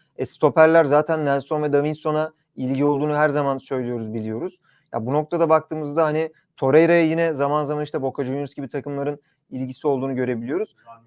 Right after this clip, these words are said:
Zaniolo, Yunus, e, Emin Bayram mesela yine aklıma gelen isimlerden biri. Yani birçok böyle satış potansiyeli yüksek oyuncu var. Ha, bir anlamda da bunların bazılarını da takımda tutmak belki Galatasaray için yeni sezon, e, itibariyle transfer gibi olacaktır belki de.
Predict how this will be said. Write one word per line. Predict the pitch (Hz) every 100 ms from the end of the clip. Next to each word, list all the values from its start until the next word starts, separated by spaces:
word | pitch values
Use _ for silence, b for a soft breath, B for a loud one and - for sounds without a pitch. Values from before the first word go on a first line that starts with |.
| _ _ _ _ _ _
Zaniolo, | 139 127 135 151 170 170
Yunus, | 151 165 180 - -
e, |
Emin | 135 135 143 143 175
Bayram | 170 165 175 180 -
mesela | 151 135 147
yine | 143 143
aklıma | 143 147 147
gelen | 147
isimlerden | 143 - 147 139 147 143
biri. | 139 151 156 - _ -
Yani | 131 131 113 117
birçok | 175 233 185
böyle | 160 156
satış | 139 139 131 -
potansiyeli | 127 135 127 - 127
yüksek | 113 135 135
oyuncu | 131 131
var. | 196 226 _ _
Ha, | 131 113
bir | 131
anlamda | 185 214 202 185 202
da | 214
bunların | 160 160 180 143
bazılarını | 156 180 165 196 226
da |
takımda | 180 135 160 160 180 180 _ _ _
tutmak | - - 180 220
belki | 175 156 165
Galatasaray | 147 151 160 - 165 147
için | - 220
yeni | 147 160
sezon, | 170 147 156 156 - 143
e, | 139
itibariyle | 135 139 143 156 214
transfer | - 156 156 151 208
gibi | 190 151
olacaktır | 135 107 110 - 113
belki | 110 104
de. | 117